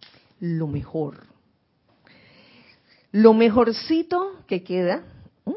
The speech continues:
Del resto, se guarda para las vestimentas externas. <laughs> De manera que el individuo se ve comparativamente bien, ¿eh? <laughs>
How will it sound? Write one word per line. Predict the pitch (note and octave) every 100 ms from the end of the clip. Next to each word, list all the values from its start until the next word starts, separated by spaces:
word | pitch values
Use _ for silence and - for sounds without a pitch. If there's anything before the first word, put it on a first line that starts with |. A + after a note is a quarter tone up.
| B4
Del | - F#3+
resto, | E3 F3 D#3+ A3 D4+ _ _ _ -
se | - G3+
guarda | F#3+ A#3 C#4 E4+ D#4 D4+ F#4+ _
para | G3+ F#3
las | F3+ F3 E3
vestimentas | F#3+ F#3 G#3 F#3 G3+ G#3 C4+ D#4
externas. | F#3 - - - G#3 F3+ D#3 D#3+ D3 - _ -
<laughs> | D5+ C#5 C#5+ - - - _ - - _ - - - - - -
De | G#3+ A#3+
manera | A#3+ B3+ D4+
que | D#4 B3
el | A3
individuo | A3+ A3 G#3+ G3+ A#3+ D4+ D#4 D4 D4
se | - G3
ve | G3 A#3 B3+ -
comparativamente | C#4 C#4+ C#4+ D4+ D4+ F4+ G4 G#4 G4 G4+ G4 G4 G4
bien, | F#4 F4+ G4 E4 A3+ F3 F#3+
¿eh? | F#3+ F#4+ B4 G4+ A3+ -
<laughs> | F4+ - F#4 -